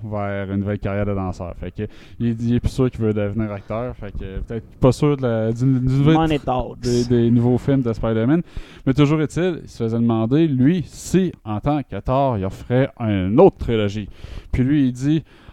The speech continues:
Speaker 1: a répondu, « Ben, ça fait combien de films que fait, euh, Tom Holland en tant que Spider-Man ? Je pense qu'il est un petit peu en arrière de moi. Ça, moi, ça, ça doit faire trois films pour lui, puis moi, ça fait six ou sept films dans lesquels j'apparais comme Thor.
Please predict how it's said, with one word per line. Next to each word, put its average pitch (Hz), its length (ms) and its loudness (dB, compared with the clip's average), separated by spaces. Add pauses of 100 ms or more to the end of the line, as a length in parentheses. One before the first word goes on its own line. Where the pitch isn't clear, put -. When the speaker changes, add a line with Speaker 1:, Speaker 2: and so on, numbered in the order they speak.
(100)
Speaker 1:
a 113 60 -4
répondu, « 120 440 0
Ben, 143 120 -2
ça - 80 -10
fait 160 100 -4
combien 160 300 0
de 151 120 -2
films 156 280 -4
que 104 460 0
fait, - 160 -6
euh, 104 480 -2
Tom 113 240 -2
Holland 113 300 0
en 104 100 -2
tant - 80 -6
que 101 80 -6
Spider-Man ? 107 640 0
Je - 60 -12
pense 120 200 -2
qu'il 123 60 0
est 110 100 -2
un 120 60 4
petit - 120 -2
peu 131 100 0
en 123 120 2
arrière 110 320 0
de 110 100 0
moi. 127 280 0
Ça, 151 100 -4
moi, 127 460 0
ça, 104 500 -2
ça 110 160 -4
doit 110 160 2
faire 117 160 0
trois 113 200 0
films 127 180 0
pour 113 200 2
lui, 120 140 4
puis - 140 -6
moi, 113 100 0
ça 107 140 -6
fait 107 180 -4
six - 380 -6
ou 127 60 2
sept - 280 -4
films 151 300 -2
dans 135 140 -6
lesquels 123 260 -8
j'apparais 113 420 -8
comme 104 220 -6
Thor. 107 420 -8